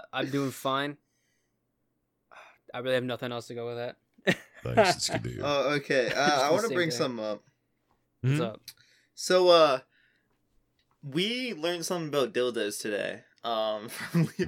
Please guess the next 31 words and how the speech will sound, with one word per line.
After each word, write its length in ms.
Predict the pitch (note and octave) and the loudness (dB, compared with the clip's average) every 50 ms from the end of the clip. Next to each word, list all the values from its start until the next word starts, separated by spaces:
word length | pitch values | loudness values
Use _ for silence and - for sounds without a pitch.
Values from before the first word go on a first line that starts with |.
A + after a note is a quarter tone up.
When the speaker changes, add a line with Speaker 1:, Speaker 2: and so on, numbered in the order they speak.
| - E2 | 0 0
Speaker 3:
Levi's 280 | D#2+ - A2 C3+ B2 | 2 2 2 4 2
Speaker 2:
did. 80 | F2+ D#2+ | 2 0
Speaker 3:
sister. 220 | C3+ - - - | -4 -6 -8 -2
Speaker 2:
Directly 500 | - G#2 G2+ F#2+ G#2 A2+ A2+ - - B2+ | 2 2 4 6 6 4 4 4 4 2
before 260 | A2+ G#2 F#2+ - A2+ | 2 2 2 2 2
the 100 | G2 F2 | 0 2
podcast. 560 | - F#2 D2+ D2 C#2 - - A1+ A1+ A#1 - - | 2 2 2 0 0 -4 -6 -8 -8 -10 -14 -8
Speaker 3:
Yeah, 340 | C#3 C#3 D3+ D3 C3 A#2+ - | 0 4 6 8 8 6 6
yeah. 340 | A2+ A#2+ A2+ A2 G#2 - - | 4 2 2 2 2 0 -4
So, 540 | - - - - D3 C#3+ C#3+ C3+ B2+ B2+ - _ _ _ _ _ _ _ _ _ _ - | -6 -6 -2 4 6 6 8 8 6 4 0 _ _ _ _ _ _ _ _ _ _ 2
um, 680 | C3+ C3+ C3 B2+ B2+ B2+ B2 A#2+ A2+ A2+ G#2+ - _ _ _ _ _ _ _ _ _ _ - - - _ _ _ _ _ _ _ _ _ _ _ _ _ _ - | 4 6 6 6 6 4 2 0 -2 -6 -10 -14 _ _ _ _ _ _ _ _ _ _ -20 -20 -20 _ _ _ _ _ _ _ _ _ _ _ _ _ _ -8
my 460 | D3 C#3+ D#3 F#3+ A#3 B3+ C4+ B3+ - - | -2 2 4 6 6 4 2 0 -2 -4
cousin 720 | - - - E3 F3 G3+ F#3 C#3+ C3 A#2 G#2 G2 G2 G#2 - _ _ - | -6 -4 0 2 2 2 2 0 -2 -4 -4 -4 -8 -14 -20 _ _ -2
had 220 | C3 B2 A#2+ A2+ | 0 2 2 2
a 60 | A2 G2+ | 0 -2
dildo. 520 | G2+ A2+ A2 G#2 G2 F#2 G2 - - - _ _ _ _ _ _ _ _ _ _ _ _ _ _ - | -2 -4 -4 -4 -4 -6 -8 -8 -10 -12 _ _ _ _ _ _ _ _ _ _ _ _ _ _ 0
Um, 460 | B2 B2+ A#2+ A#2+ A#2 A#2 A2+ A2+ - - | 4 4 4 4 4 2 0 -4 0 2
I, 180 | B2 C#3+ D#3 - D#3+ | 4 4 4 4 2
okay, 280 | D#3+ D#3 F3+ D3+ B2+ | 2 4 4 2 2
so 300 | - - D3 C3+ B2+ - - | 2 2 2 2 2 2 4
I 140 | B2+ C#3 | 4 4
went 160 | E3 F#3+ F#3+ G3 | 4 2 0 -2
over 220 | G3 F3+ F3+ F3+ | -2 -2 -2 -4
to 100 | - - D#3 | -4 -2 -2
his 160 | C#3 B2+ - | -2 -2 0
house 240 | D3 C#3 A#2+ - - | 2 2 2 0 -2
and 120 | A#2+ A#2+ | -8 -6
he 100 | C#3 D3+ | -2 0
had 100 | D#3 C3+ | 2 2
a 60 | B2 | 0
friend, 560 | - - - - C3+ C3 A#2 G#2 G#2 G2 G2 | -2 -4 -4 -2 0 0 0 -2 -4 -10 -16